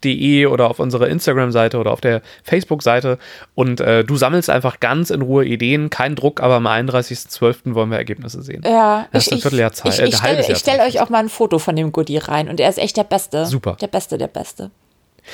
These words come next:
Speaker 1: Ja, ich, also ich überlege auch gerade, wann ich dich ohne diesen Koffer jemals gesehen habe und das war selten. Also eigentlich hattest du immer diesen Koffer irgendwie dabei.
Speaker 2: Ja, so wie du deinen. Die wachsen einem schon ans Herz.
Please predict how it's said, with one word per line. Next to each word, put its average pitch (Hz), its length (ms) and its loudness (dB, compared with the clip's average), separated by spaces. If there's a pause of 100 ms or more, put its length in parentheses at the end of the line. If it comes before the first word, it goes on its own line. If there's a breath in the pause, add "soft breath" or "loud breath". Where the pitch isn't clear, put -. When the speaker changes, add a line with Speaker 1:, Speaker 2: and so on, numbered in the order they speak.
(200 loud breath)
Speaker 1:
Ja, 170 160 4
ich, - 160 -4
also 131 220 2 (160)
ich - 160 -8 (720)
überlege 139 400 2
auch 151 140 0
gerade, 135 260 2
wann 120 140 2
ich 165 100 -4
dich - 220 -6
ohne 160 180 4
diesen 147 220 2
Koffer 180 240 0
jemals 101 400 0
gesehen 107 400 0
habe 104 240 4
und 127 100 0
das - 240 -6
war 117 140 0
selten. 113 440 0 (120)
Also 110 400 0 (180)
eigentlich 135 300 -4
hattest - 280 -4
du 147 120 -2
immer 185 240 4
diesen 165 260 2
Koffer 135 320 0
irgendwie 104 360 -6
dabei. 101 420 -4 (320)
Speaker 2:
Ja, 285 100 0
so 233 160 0
wie 208 80 0
du 180 180 -4
deinen. 196 640 0 (200)
Die 196 100 -4
wachsen 175 240 -2
einem 170 140 -2
schon 190 180 -6
ans 226 240 -4
Herz. 214 420 -4